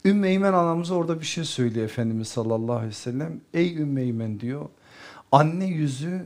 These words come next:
hiç unutulmayacak bir yüzdür." Yıllar sonra bu sözün ne anlama geldiğini de biz yine Efendimiz'den öğreneceğiz. Elli küsür yaşlarında, elli altı, elli yedi yaşlarında Medine'de,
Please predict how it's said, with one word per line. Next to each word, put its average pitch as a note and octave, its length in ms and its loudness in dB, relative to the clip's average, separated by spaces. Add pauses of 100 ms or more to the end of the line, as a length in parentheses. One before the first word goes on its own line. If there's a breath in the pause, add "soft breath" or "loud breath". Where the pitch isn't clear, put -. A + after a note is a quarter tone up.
(120)
hiç - 400 -12
unutulmayacak C3 960 -6
bir G#2+ 60 -8
yüzdür." - 680 -12 (960 loud breath)
Yıllar E3+ 960 4
sonra C3+ 760 2 (140)
bu C#3+ 160 -2
sözün D3 720 -2 (180)
ne C#3 180 2
anlama C#3 500 0
geldiğini B2+ 680 0
de A#2 180 -4
biz A#2+ 200 -4
yine B2 300 -2 (320 soft breath)
Efendimiz'den A2+ 680 -2
öğreneceğiz. G2 680 -10 (640 loud breath)
Elli E3 340 0
küsür C#3+ 340 -6
yaşlarında, A2+ 640 -2
elli B2 300 -2
altı, A#2 340 -4
elli A#2 260 -6
yedi A#2 220 -6
yaşlarında A2+ 920 -6
Medine'de, A#2+ 760 -4